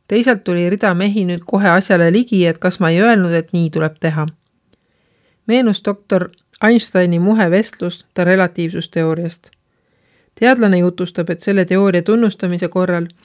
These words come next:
oli ta sakslastele sakslane, prantslastele nende poeg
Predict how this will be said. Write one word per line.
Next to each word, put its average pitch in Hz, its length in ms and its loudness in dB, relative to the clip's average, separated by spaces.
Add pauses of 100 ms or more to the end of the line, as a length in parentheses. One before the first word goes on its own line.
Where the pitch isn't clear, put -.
(280)
oli 220 180 0
ta 190 120 -6
sakslastele 185 580 -2
sakslane, 190 600 -4 (360)
prantslastele 190 680 0
nende 180 260 2
poeg 180 400 0